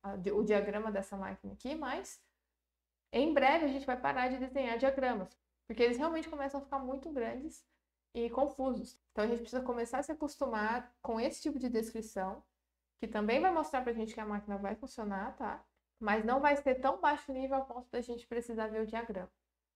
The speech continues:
Então, como é que é aquela ideia que eu tava mostrando ali no exemplo, né?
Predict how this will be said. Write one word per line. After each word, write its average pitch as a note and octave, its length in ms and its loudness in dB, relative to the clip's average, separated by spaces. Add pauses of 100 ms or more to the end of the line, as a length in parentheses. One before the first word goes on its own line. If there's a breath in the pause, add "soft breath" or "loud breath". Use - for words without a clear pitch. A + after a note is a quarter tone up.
Então, A3+ 160 0
como A#3 160 0
é A#3+ 80 0
que B3+ 100 4
é B3+ 40 10
aquela A#3+ 280 4
ideia G#3+ 340 4
que G#3 60 0
eu G#3+ 80 0
tava G#3 220 2
mostrando G#3 440 -2
ali G3+ 140 0
no A3 140 -2
exemplo, A3 500 -2
né? A#3 360 -4